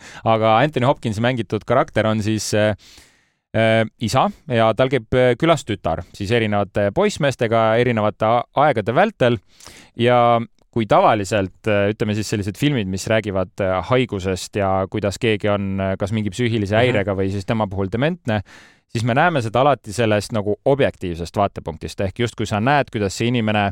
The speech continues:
Speaker 1: on raskustes, mis temaga toimub, kus ta ajab asju segamini, siis nüüd me oleme pandud täpselt selle dementse isiku vaatepunkti.
Speaker 2: Mhm.
Speaker 1: Ehk see, kuidas Anthony Hopkins asju näeb. Et näiteks kui, äh,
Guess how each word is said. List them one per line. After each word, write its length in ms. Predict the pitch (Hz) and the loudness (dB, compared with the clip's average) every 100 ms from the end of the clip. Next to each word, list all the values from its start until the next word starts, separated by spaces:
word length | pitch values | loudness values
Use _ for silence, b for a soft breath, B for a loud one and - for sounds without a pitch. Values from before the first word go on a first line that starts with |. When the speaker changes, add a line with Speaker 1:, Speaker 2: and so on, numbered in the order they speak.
| b b b - | b b b -4
Speaker 1:
on 140 | 117 | -2
raskustes, 600 | 104 104 - 143 - 170 - b b | 0 -2 -2 -4 -2 -2 -4 b b
mis 160 | 110 | -8
temaga 280 | - 107 101 | -4 -4 -2
toimub, 340 | 101 139 151 - | 0 0 0 -4
kus 160 | 113 | -6
ta 140 | - 110 | 0 0
ajab 140 | 104 113 | 2 0
asju 200 | - 113 | -2 -2
segamini, 440 | 175 135 113 110 b b b | 0 0 0 -2 b b b
siis 160 | - 98 | -8 -2
nüüd 380 | 143 160 113 101 | 0 2 0 0
me 100 | 110 | 0
oleme 240 | 120 104 | 0 0
pandud 600 | 104 135 123 101 92 - _ _ _ | 0 0 0 -2 -4 -6 _ _ _
täpselt 400 | 117 127 - 95 - | -2 -2 -4 -6 -2
selle 600 | 123 117 107 98 95 110 - | 0 2 2 2 -2 -4 -4
dementse 560 | 107 120 143 123 - | 0 2 0 -2 -4
isiku 460 | 92 90 - - 90 | -4 -6 -10 -10 -10
vaatepunkti. 640 | 107 104 90 90 90 82 113 | -2 -2 -2 -6 -8 -6 -4
Speaker 2:
Mhm. 160 | 120 | -2
Speaker 1:
Ehk 320 | 104 98 - | -2 -4 -10
see, 240 | - 143 135 | -4 0 0
kuidas 300 | 113 104 123 | 0 -2 0
Anthony 300 | 131 117 101 | -2 -2 0
Hopkins 360 | 120 - 98 | -2 -2 -8
asju 280 | 85 107 - - | -6 -8 -8 -12
näeb. 160 | - - b b b | -14 -16 b b b
Et 100 | - - | -6 -4
näiteks 240 | 117 117 | -4 -4
kui, 300 | - 131 123 | 0 2 4
äh, 240 | 117 113 | 4 4